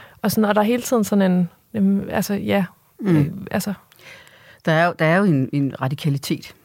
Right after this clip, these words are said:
Speaker 1: Ja.
Speaker 2: Bibelen, som hele tiden overskrider det, vi typisk tænker om os selv og vores liv. Og det er, det er,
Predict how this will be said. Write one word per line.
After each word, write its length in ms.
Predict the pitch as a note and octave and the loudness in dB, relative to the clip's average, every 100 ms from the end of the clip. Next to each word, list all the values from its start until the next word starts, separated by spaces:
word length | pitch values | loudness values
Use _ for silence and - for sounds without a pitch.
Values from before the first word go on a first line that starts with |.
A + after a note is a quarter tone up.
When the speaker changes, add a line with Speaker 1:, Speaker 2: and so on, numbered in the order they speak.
| _ _ | _ _
Speaker 1:
Ja. 140 | D#3+ D#3+ | 0 2
Speaker 2:
Bibelen, 300 | D#3+ D3+ C#3+ | 0 -2 -4
som 140 | D#3+ D3+ | -2 -2
hele 300 | F3+ F3+ F#3+ | 0 -2 -2
tiden 320 | - D3 B2+ | -4 -4 -2
overskrider 580 | - C3+ E3 - D3+ B2 | -2 -2 -2 -2 -2 0
det, 240 | A#2 D3 | 0 0
vi 220 | C#3+ D3 - _ _ _ _ | 2 0 -2 _ _ _ _
typisk 520 | - - D3+ D#3 - - | -12 -8 -4 -4 -6 -6
tænker 320 | C#3 D3+ C#3+ | -4 -4 -4
om 160 | B2 | -2
os 100 | A#2+ | -4
selv 220 | - C#3 G#2+ | -4 -8 -6
og 60 | |
vores 200 | G2+ A#2+ | -8 -6
liv. 200 | B2 D#3+ - _ _ _ | -6 -8 -16 _ _ _
Og 140 | C3+ D#3+ | -4 -2
det 160 | D3 | 0
er, 280 | C3+ A#2+ A2+ - - - - - - - - _ | 2 0 -2 -6 -20 -20 -20 -20 -20 -20 -20 _
det 120 | E3+ D#3+ | -2 0
er, 300 | D3+ B2+ | 0 0